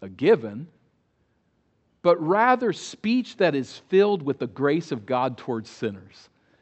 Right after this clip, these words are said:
It's a little bit larger than simply being kind in our speech. It's being full of grace. That is, as I relate to unbelievers, my life is full of the grace of God, and that spills out to them.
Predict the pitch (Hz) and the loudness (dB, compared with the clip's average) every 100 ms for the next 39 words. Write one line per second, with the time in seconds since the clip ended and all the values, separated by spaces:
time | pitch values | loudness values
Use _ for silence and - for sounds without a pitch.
0 | _ _ 214 208 269 185 220 180 151 180 | _ _ -4 -2 0 4 4 4 2 6
1 | 196 190 135 139 147 131 - 180 175 131 | 8 6 4 0 0 -2 -4 0 0 0
2 | 160 131 - 185 185 185 156 139 127 - | -2 -2 -4 0 2 2 0 0 -2 -6
3 | - - 214 147 - - - 185 151 220 | -10 -6 -4 -6 -10 -20 -2 -2 0 -2
4 | 190 151 - 254 262 208 147 135 185 233 | 0 -2 -2 4 6 6 4 4 4 6
5 | 185 131 - - - 208 180 - 220 233 | 6 2 -8 -2 6 8 8 4 8 12
6 | 294 277 269 240 214 190 208 254 233 - | 12 12 10 10 6 6 8 8 4 0
7 | 202 214 214 190 190 226 220 180 147 185 | 4 4 6 4 4 4 4 4 4 4
8 | 208 202 202 220 214 - 175 - - 247 | 6 8 8 8 6 4 2 2 2 8
9 | 269 247 185 175 143 208 240 214 180 135 | 10 10 8 4 6 8 8 6 2 6
10 | 208 220 202 180 175 - - - 247 254 | 8 10 8 6 2 -4 -16 -4 2 4
11 | 190 190 202 202 180 127 113 101 | 6 6 6 4 0 -2 -2 -4